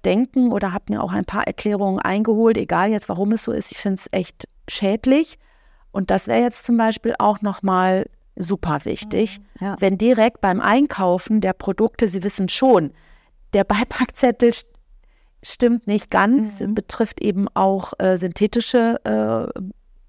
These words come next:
Speaker 1: Hormonderivate
Speaker 2: Mhm.
Speaker 1: und ist eher juristisch formuliert.
Speaker 2: Ja.
Speaker 1: Ja, also
Speaker 2: Das ist echt nochmal ein super
Speaker 1: das
Speaker 2: Hinweis,
Speaker 1: ist,
Speaker 2: dass
Speaker 1: das
Speaker 2: wir
Speaker 1: ist
Speaker 2: da
Speaker 1: ganz oft
Speaker 2: Ja.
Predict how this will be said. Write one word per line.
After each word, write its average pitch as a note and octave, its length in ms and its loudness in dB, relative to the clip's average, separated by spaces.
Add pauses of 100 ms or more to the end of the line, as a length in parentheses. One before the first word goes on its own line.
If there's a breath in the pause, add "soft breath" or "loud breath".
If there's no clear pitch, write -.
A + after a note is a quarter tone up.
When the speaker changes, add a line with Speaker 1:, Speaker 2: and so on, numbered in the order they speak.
(320)
Speaker 1:
Hormonderivate G#3+ 1200 2 (180)
Speaker 2:
Mhm. F#3 320 -16
Speaker 1:
und G#3 160 -4
ist - 180 -6
eher A3 200 2
juristisch A#3 920 0
formuliert. F3 840 0
Speaker 2:
Ja. G#3 160 0
Speaker 1:
Ja, G#3+ 240 0
also G3+ 260 -4
Speaker 2:
Das F3 80 -6
ist - 100 -8
echt - 160 -8
nochmal F#3+ 260 -6
ein F#3+ 60 -6
super F#3 260 -4
Speaker 1:
das G#3 80 2
Speaker 2:
Hinweis, G3 380 0
Speaker 1:
ist, - 100 -10
Speaker 2:
dass G3+ 80 -2
Speaker 1:
das G#3+ 120 -2
Speaker 2:
wir - 80 -2
Speaker 1:
ist F#3+ 80 -2
Speaker 2:
da G#3+ 80 0
Speaker 1:
ganz B3+ 280 2
oft - 360 0
Speaker 2:
Ja. A3 160 -4